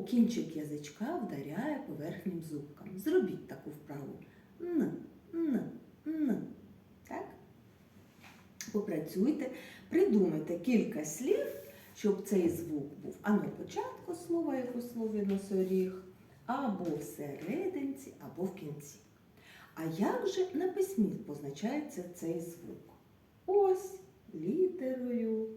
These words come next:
«Н». Бачите, дві палички і між ними перетинка. Дуже проста літера.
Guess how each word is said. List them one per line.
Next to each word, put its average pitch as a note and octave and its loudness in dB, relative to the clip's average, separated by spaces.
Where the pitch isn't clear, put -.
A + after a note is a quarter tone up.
«Н». C#3 -4
Бачите, A3 -2
дві F3+ 4
палички G4 0
і A4 2
між G#4+ 4
ними G#4 4
перетинка. E3+ -2
Дуже F#4+ 6
проста E3 -6
літера. D3+ -4